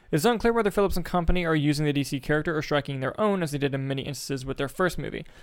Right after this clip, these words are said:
If the deal makes, Gaga would play Quinn.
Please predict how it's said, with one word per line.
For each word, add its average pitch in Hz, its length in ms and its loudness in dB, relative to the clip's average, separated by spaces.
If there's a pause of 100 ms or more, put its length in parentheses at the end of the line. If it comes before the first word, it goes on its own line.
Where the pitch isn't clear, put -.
(160)
If 240 120 0
the 208 80 4
deal 160 260 6
makes, 143 320 0
Gaga 147 400 4
would 143 240 0
play 143 360 6 (500)
Quinn. 185 420 4